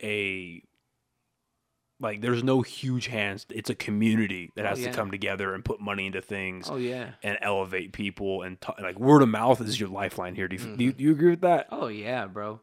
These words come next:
Speaker 1: Yeah.
Speaker 2: Exactly. Exactly. Well, that's what's crazy about the guy that I record with, Arrow, at Arrow's Independent Studios.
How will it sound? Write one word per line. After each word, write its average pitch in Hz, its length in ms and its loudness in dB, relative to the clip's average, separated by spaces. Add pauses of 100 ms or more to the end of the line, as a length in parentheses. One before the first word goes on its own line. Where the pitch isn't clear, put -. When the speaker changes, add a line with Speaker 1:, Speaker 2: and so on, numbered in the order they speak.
Speaker 1:
Yeah. 113 160 2
Speaker 2:
Exactly. 117 680 -2 (140)
Exactly. 120 400 -6 (220)
Well, 147 80 -2
that's 190 180 2
what's 160 140 -6
crazy 165 320 2
about 139 240 0
the 131 80 -6
guy 135 180 -2
that 127 160 -2
I 123 40 0
record 135 360 0
with, 120 320 -6
Arrow, 127 340 0
at 110 140 -6
Arrow's 123 320 -4
Independent 120 400 -10
Studios. 131 400 -4